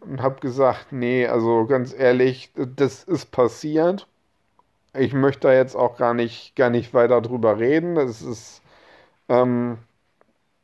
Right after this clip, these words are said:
passiert ist, passiert. Jeder, der hier dr-, gerade drin sitzt,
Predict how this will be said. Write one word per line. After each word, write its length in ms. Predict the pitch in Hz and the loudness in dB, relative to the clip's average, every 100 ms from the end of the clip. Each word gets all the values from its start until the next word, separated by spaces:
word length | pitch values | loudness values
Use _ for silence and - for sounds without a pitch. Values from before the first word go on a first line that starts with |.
| _ | _
passiert 440 | - 127 120 139 139 | -2 -2 2 2 4
ist, 180 | 117 | 0
passiert. 600 | - 110 - 143 160 170 | 0 -2 -2 0 2 2
Jeder, 300 | 147 139 147 135 | -2 2 2 4
der 160 | 127 | 4
hier 340 | 127 131 131 127 | 4 6 6 6
dr-, 360 | 127 120 127 | 2 0 0
gerade 340 | 131 135 120 117 | 2 2 2 0
drin 340 | 123 143 170 | 0 -2 -2
sitzt, 320 | 180 160 - | -6 -8 -8